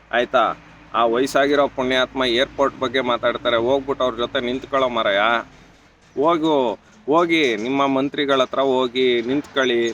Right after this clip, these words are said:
ಮಾಡಿಸ್ಕೊಳ್ಳಿ, ಅನುದಾನ ತನ್ನಿ. ಅದೇನ್ ಪ್ರಶ್ನೆ? ನಿ-, ನಿಜವಾಗ್ಲೂ ಪ್ರಶ್ನೆ ಕೇಳಿದ್ದು ಖುಷಿ ಇದೆ, but ನಿಮ್, ನೀವು ಪೆದ್ರೋ ಎಡ್ರೋ ನನಗಂತೂ ಗೊತ್ತಿಲ್ಲ. ಯಾವ್ದಾರ ಒಂದ್ ಇದು ಅಂದ್ರೆ ಅಷ್ಟೇ ಕೊಡೋದು,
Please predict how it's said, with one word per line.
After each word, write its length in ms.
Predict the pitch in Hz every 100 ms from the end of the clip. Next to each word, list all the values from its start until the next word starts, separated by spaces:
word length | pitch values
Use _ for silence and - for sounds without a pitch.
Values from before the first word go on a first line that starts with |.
| 113
ಮಾಡಿಸ್ಕೊಳ್ಳಿ, 760 | 113 156 - - 139 120 98
ಅನುದಾನ 540 | - 123 143 160 151 151
ತನ್ನಿ. 540 | - 135 135 110 90 _ _ -
ಅದೇನ್ 340 | 117 139 151
ಪ್ರಶ್ನೆ? 500 | 143 143 - 139 127
ನಿ-, 280 | 123 123 120
ನಿಜವಾಗ್ಲೂ 540 | 120 117 127 139 147 170
ಪ್ರಶ್ನೆ 400 | - 123 143 143
ಕೇಳಿದ್ದು 360 | 139 143 147
ಖುಷಿ 360 | - 139 - 147
ಇದೆ, 280 | 135 156 - _ - _ 113
but 400 | 117 - - 120
ನಿಮ್, 380 | 120 139 143 139
ನೀವು 220 | 135 127
ಪೆದ್ರೋ 540 | - 123 113 143 139
ಎಡ್ರೋ 440 | 131 123 117 139 143
ನನಗಂತೂ 500 | 120 120 135 135 135
ಗೊತ್ತಿಲ್ಲ. 500 | 123 - 123 110 - _ _ -
ಯಾವ್ದಾರ 300 | 127 127 143
ಒಂದ್ 300 | 151 143 131
ಇದು 220 | 127 143
ಅಂದ್ರೆ 300 | 143 139 160
ಅಷ್ಟೇ 300 | 110 - 151
ಕೊಡೋದು, 440 | - 123 127 117